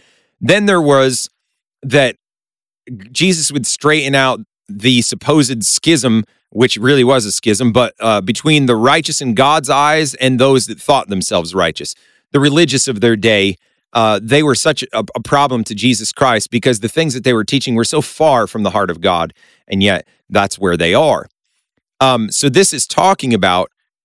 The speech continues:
this Messiah. Prepare the way of this coming Messiah. Prepare the way for God.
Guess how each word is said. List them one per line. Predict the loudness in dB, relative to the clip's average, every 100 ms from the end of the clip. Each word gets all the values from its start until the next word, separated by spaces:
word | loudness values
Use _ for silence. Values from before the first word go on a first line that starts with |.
| _
this | -2 0 2 -2 -6 -2
Messiah. | -2 0 0 0 0 -4 -8
Prepare | -2 0 2 2 4 2 2
the | 0
way | 2 4 4 2 2 0
of | 0 0
this | -2 -4
coming | -4 -2 -2 -2
Messiah. | -4 0 0 0 -2
Prepare | -4 -2 0 2 2
the | 0
way | 0 2 2
for | 0 -4
God. | -4 0 0 2 -2 -8